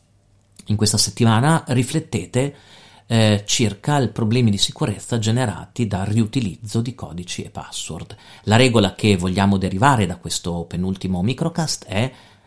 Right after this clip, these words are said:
cercare il più possibile di non riutilizzare, ehm, codice o password in più servizi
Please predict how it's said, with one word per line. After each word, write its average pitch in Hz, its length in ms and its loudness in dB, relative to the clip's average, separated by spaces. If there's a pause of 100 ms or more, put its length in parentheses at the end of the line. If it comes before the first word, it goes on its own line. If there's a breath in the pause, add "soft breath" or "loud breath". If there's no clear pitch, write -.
(140 loud breath)
cercare 123 400 0
il 135 80 2
più - 140 -8
possibile 123 420 -2
di 98 80 -2
non 117 160 4
riutilizzare, 98 920 -4 (600 soft breath)
ehm, 90 560 -2
codice 107 400 0
o 95 60 -4
password 95 800 -2
in 110 240 2
più 104 180 -4
servizi 92 880 -4